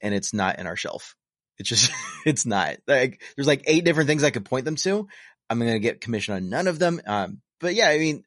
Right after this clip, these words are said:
homogenization is absolutely, I guess, <sighs> in a s-, in a big city like Seattle or Los Angeles, I guess it's really easy to feel like it's just kind of the ether.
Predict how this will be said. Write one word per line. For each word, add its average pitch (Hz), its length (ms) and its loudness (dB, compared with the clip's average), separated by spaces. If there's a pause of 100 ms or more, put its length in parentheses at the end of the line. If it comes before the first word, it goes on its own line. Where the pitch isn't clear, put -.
homogenization 143 880 0
is 104 160 -6
absolutely, 104 720 -2 (1600)
I 160 80 2
guess, 160 340 2
<sighs> - 40 -2 (2750)
in 160 100 4
a 143 80 4
s-, - 180 -2 (140)
in 131 100 2
a 120 60 2
big 127 280 0
city 131 300 2
like 104 180 0
Seattle 110 520 0
or 104 180 0
Los 95 280 2
Angeles, 98 360 -4
I 104 100 2
guess 120 200 0
it's 123 160 -2
really 110 240 2
easy 107 300 2
to 101 100 2
feel 101 280 2
like 101 240 2
it's 104 140 0
just 104 160 -2
kind 110 160 0
of 95 100 -2
the 110 200 -4
ether. 139 380 0